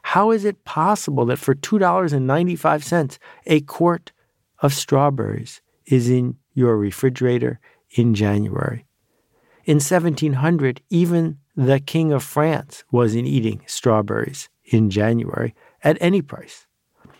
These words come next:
But one of the costs of this supply chain that we have built is that there is a lot of waste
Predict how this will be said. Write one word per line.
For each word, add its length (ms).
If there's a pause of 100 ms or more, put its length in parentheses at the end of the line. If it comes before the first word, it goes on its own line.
(340)
But 120
one 180
of 80
the 100
costs 600
of 180
this 380
supply 580
chain 340
that 140
we 120
have 240
built 320 (540)
is 260
that 160
there 120
is 120
a 140
lot 440
of 220
waste 640